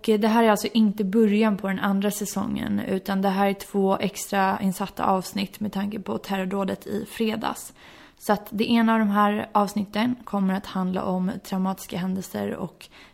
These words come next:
de vanligaste reaktionerna hos vuxna. Och det andra avsnittet kommer vända sig mer till hur man kan bemöta barn och svara på deras frågor.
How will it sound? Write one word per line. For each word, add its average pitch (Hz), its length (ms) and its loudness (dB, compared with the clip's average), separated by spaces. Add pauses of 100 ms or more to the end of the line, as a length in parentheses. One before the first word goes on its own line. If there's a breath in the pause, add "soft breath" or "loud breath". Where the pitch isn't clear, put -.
de 190 180 -2
vanligaste 185 420 0
reaktionerna 185 920 -2
hos 180 160 -4
vuxna. 196 640 -2 (520 loud breath)
Och 196 160 -2
det 214 100 4
andra 196 380 2
avsnittet 190 640 -2
kommer 180 300 -4
vända 185 280 -2
sig 190 380 -4 (200 loud breath)
mer 185 240 4
till 180 180 -4
hur 175 160 0
man 180 180 0
kan 170 200 -4
bemöta 180 540 -2
barn 190 420 0
och 185 80 -4
svara - 280 -4
på 196 120 -8
deras 202 340 -6
frågor. 208 600 -4